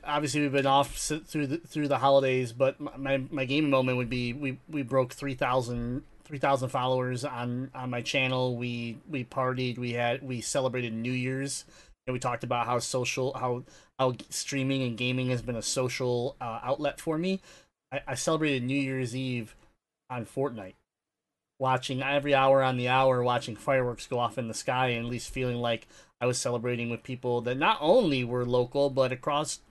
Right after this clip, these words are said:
across the world, which was pretty cool. Um, and actually had a pretty good time. So that was, you know, in, in the holidays where I didn't really get to see my parents and I didn't, didn't get to do the things I wanted to do,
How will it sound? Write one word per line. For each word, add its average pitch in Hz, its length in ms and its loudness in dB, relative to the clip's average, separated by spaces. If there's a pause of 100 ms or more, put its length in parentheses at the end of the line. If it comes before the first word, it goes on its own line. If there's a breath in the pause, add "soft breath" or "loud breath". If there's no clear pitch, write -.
across 156 360 -2
the 135 100 -2
world, 123 320 0
which 117 140 -10
was 117 100 -10
pretty 127 280 -8
cool. 127 420 0 (460 loud breath)
Um, 110 520 0 (920)
and 180 100 0
actually 196 260 0
had 185 80 4
a 180 40 -4
pretty 185 180 -4
good 175 140 -2
time. 156 320 0
So - 180 -16
that 131 100 2
was, 131 200 2
you 143 100 -6
know, 127 180 0 (380)
in, 147 160 -2
in 147 480 -2
the 135 80 0
holidays 156 500 0
where 143 200 4
I 135 80 6
didn't 160 220 -2
really 151 180 -2
get 135 120 -6
to - 60 -14
see 139 200 -6
my 127 140 -2
parents 120 480 -8
and 120 80 -8
I 113 80 -6
didn't, 135 320 -6 (380 loud breath)
didn't 143 180 -2
get 131 160 -2
to 135 80 -12
do 127 220 -2
the 113 80 -10
things 123 300 -4
I 113 100 0
wanted 120 320 -2
to 117 60 -10
do, 113 420 -4